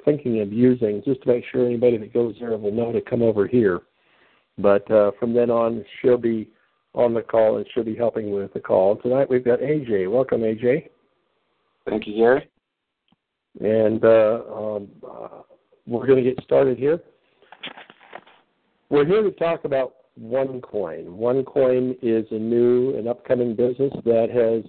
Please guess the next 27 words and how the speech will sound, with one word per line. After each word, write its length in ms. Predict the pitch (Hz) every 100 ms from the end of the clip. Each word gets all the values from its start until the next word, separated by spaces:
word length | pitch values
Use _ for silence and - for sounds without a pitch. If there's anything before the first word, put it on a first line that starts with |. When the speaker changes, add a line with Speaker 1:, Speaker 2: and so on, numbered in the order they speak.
| -
Speaker 1:
been 340 | 120 117 107 - _ _ _ _ _ _ _ _ -
breaking 560 | 127 160 170 139 127
records 560 | 120 143 147 147 143 139 - - _ -
and 460 | 104 101 98 101 -
is 340 | 110 107 104 101 - - -
making 520 | 113 110 135 139 123
a 40 | 110
lot 260 | 110 127
of 200 | 143 131
people 400 | - 143 147 135
quite 360 | 127 - 123 123
wealthy. 520 | 123 131 - 82 71 _ _ _ _ _ _ _
We, 380 | 117 117 117 120
uh, 180 | 107 104
wanna 300 | 107 120 113
talk 300 | 135 139 139
about 280 | 135 127 127
that 200 | 120 -
tonight 400 | 120 120 156 -
and 240 | 117 110
tell 180 | 131 120
you 720 | 110 117 175 151 113 120 -
all 200 | 117 117
about 300 | 107 120 131
what 160 | 123 117
it's 160 | 110 _
got 260 | 107 101